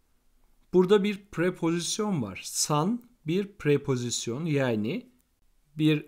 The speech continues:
edat ve Türkçe'ye siz, sız karşılıklarını veriyor. Cümlenin sonunda da tarde var. Onu da yazalım. Şuraya çekelim.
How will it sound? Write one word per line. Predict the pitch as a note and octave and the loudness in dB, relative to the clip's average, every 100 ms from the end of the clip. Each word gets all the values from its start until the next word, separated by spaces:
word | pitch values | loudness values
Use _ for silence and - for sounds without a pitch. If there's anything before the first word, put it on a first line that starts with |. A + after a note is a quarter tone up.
| - | -4
edat | C#3 B2+ A#2+ F3+ - - | -2 -2 -4 -6 -10 -4
ve | C3+ C3 | -2 -2
Türkçe'ye | - A3 A3 - C3+ A#2 A#2+ D#3 | -2 -2 -2 0 2 2 0 -4
siz, | - - B2+ A#2 B2 E3+ - _ _ _ _ _ _ _ _ _ _ _ _ _ _ | -8 -6 -2 0 0 -4 -12 _ _ _ _ _ _ _ _ _ _ _ _ _ _
sız | - - - D#3 D#3+ F#3+ - | -12 -6 -2 2 2 0 -10
karşılıklarını | - E3+ D3 - C3+ A#2+ - A2+ C3+ F#3+ | -6 0 0 0 -4 -6 -6 -6 -4 0
veriyor. | D3 B2+ A#2+ A#2 A#2+ - _ | 0 2 2 2 -2 -10 _
Cümlenin | E3+ F3+ E3+ D#3 | -2 0 2 0
sonunda | D3+ D#3+ D#3 D#3+ E3 D3 | 0 -2 0 2 2 2
da | C#3+ D#3 - - _ _ | 2 2 -2 -10 _ _
tarde | - C3 B2 C3 A2+ | -4 -2 0 -2 -2
var. | A2+ - | -6 -6
Onu | A#2 G#2 | -6 -4
da | G2 | -6
yazalım. | F#2+ - - - _ _ _ _ _ _ _ _ _ | -10 -14 -20 -20 _ _ _ _ _ _ _ _ _
Şuraya | - D#3+ A#2 B2 | -10 -2 -2 -2
çekelim. | D#3 D3+ B2 G#2 D#3+ | -6 -4 -4 -4 -10